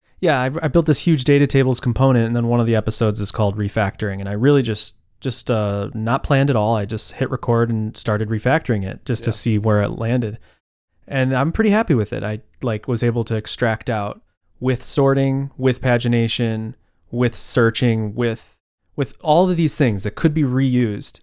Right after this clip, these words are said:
Speaker 1: and then just expose, like, a method, like, apply
Speaker 2: That's
Speaker 1: sorting
Speaker 2: nice, because
Speaker 1: that you
Speaker 2: people,
Speaker 1: could pass in a
Speaker 2: people in
Speaker 1: query
Speaker 2: their tutorials
Speaker 1: and get a
Speaker 2: never do
Speaker 1: query
Speaker 2: that.
Speaker 1: out.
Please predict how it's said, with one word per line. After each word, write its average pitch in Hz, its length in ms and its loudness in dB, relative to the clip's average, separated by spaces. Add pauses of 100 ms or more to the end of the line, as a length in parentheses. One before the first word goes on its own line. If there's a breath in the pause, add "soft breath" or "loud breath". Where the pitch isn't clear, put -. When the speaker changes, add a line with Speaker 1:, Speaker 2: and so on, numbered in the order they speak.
(100)
Speaker 1:
and 131 120 0
then 127 100 2
just 123 180 -6
expose, 135 520 0
like, 117 140 -4
a 110 60 -4
method, 113 640 -2 (460)
like, 107 340 -8
apply 117 460 0
Speaker 2:
That's 113 100 -4
Speaker 1:
sorting 123 340 4
Speaker 2:
nice, 101 100 -8
because 135 400 -10
Speaker 1:
that 131 280 -6
you 127 100 0
Speaker 2:
people, - 60 2
Speaker 1:
could 120 120 0
pass 120 280 0
in 120 100 0
a 101 60 -4
Speaker 2:
people - 220 -4
in 120 60 2
Speaker 1:
query 107 140 -4
Speaker 2:
their 185 100 -6
tutorials 156 580 -6
Speaker 1:
and 113 80 -8
get 117 80 2
a - 20 4
Speaker 2:
never 131 160 -2
do 131 60 -2
Speaker 1:
query 101 200 -6
Speaker 2:
that. - 120 -10
Speaker 1:
out. - 140 -18